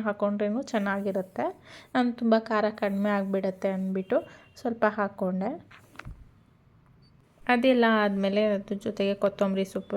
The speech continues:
ಲಾಸ್ಟ್ನಲ್ಲಿ ಹಾಕ್ಕೊಳ್ಳೋದಷ್ಟೇ. ಈಗ ಕಡಲೆ ಸಾಂಬಾರು ರೆಡಿ ಆಗಿರುತ್ತೆ, ತುಂಬ ಚೆನ್ನಾಗಿರುತ್ತೆ. ನಾನು ಇದಕ್ಕೆ ದೋಸೆ ಮಾಡ್ಕೊಂಡಿದ್ದೆ ಇವತ್ತು. ಮುದ್ದೆ, ರೊಟ್ಟಿ, ಚಪಾತಿ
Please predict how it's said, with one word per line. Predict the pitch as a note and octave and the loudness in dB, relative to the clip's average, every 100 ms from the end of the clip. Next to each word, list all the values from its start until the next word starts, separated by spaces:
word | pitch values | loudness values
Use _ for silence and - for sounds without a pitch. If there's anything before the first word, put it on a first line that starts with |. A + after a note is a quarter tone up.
| F#3 | -2
ಲಾಸ್ಟ್ನಲ್ಲಿ | F#3 F#3 - F#3+ G3 G3+ | -2 -4 -6 -4 0 0
ಹಾಕ್ಕೊಳ್ಳೋದಷ್ಟೇ. | F#3+ F#3 G#3+ G3 F#3 F#3+ F#3+ - - D4+ - - - - | -2 -2 -2 -2 -2 -2 -6 -4 -2 -2 -6 -20 -16 -6
ಈಗ | A3 G#3+ G#3+ | 0 2 2
ಕಡಲೆ | G3+ G#3 A3 A3 | 0 2 2 2
ಸಾಂಬಾರು | G3 F#3+ G#3 G#3 | 0 0 0 0
ರೆಡಿ | F#3+ G3 G3+ F#3+ | -2 0 0 0
ಆಗಿರುತ್ತೆ, | F#3+ F#3 F#3 G#3+ G#3+ | -2 -4 -6 -6 -4
ತುಂಬ | G3+ G3+ G3 - | -4 -2 -2 -4
ಚೆನ್ನಾಗಿರುತ್ತೆ. | G3 F#3 F#3 F#3+ F#3 F3+ - G#3 - - - - - - - - - - _ - _ _ | -4 -2 -2 -2 -4 -4 -4 -4 -4 -12 -20 -20 -20 -20 -20 -20 -20 -20 _ -20 _ _
ನಾನು | B3 A#3 A#3+ A#3 | 0 2 4 2
ಇದಕ್ಕೆ | A3+ A#3 G#3+ | 0 0 0
ದೋಸೆ | G#3 G#3+ A#3 A3+ | 0 0 2 4
ಮಾಡ್ಕೊಂಡಿದ್ದೆ | G3+ G3 G3+ G3 F#3+ F#3+ F#3+ | 2 0 0 0 2 4 4
ಇವತ್ತು. | G3 F#3+ A#3+ B3 G#3+ | 2 0 0 2 2
ಮುದ್ದೆ, | G#3 G3 G#3 G#3 G#3 | 2 2 4 4 4
ರೊಟ್ಟಿ, | G3+ G#3 - G#3+ G#3 G#3+ - - - | 2 0 -4 0 2 0 -6 -10 -4
ಚಪಾತಿ | G3+ G3+ G3 G#3+ | 0 0 0 -2